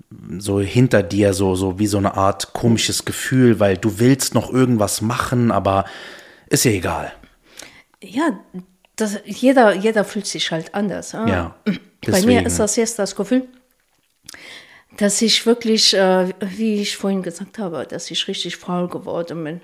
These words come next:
Speaker 2: Und ich, sicher, ich kann selber was dagegen machen, ne? Ja? Aber bei mir ist es, äh, wenn ich wirklich länger zu Hause bin,
Speaker 1: Mhm.
Speaker 2: hm, zum Beispiel eine Woche nicht mehr rausgehe und ich bin einer so,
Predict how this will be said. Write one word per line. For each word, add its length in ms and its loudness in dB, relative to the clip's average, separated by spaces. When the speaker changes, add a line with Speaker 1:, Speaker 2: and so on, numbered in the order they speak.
Speaker 2:
Und 240 -6
ich, 140 -4
sicher, 240 0
ich 120 -2
kann 140 -4
selber 380 -6
was 160 -12
dagegen 400 -8
machen, 340 -8
ne? 140 -4
Ja? 160 0
Aber 720 2
bei 140 4
mir 300 6
ist 180 0
es, 440 0
äh, 300 2
wenn 140 2
ich 140 -2
wirklich 320 -2
länger 240 0
zu 240 -2
Hause 340 0
bin, 120 0
Speaker 1:
Mhm. 420 -4
Speaker 2:
hm, 220 -2
zum 200 -6
Beispiel 260 -2
eine 260 0
Woche 220 2
nicht 340 -2
mehr 140 -2
rausgehe 600 -2
und 240 -4
ich 160 -8
bin 220 4
einer 340 6
so, 520 0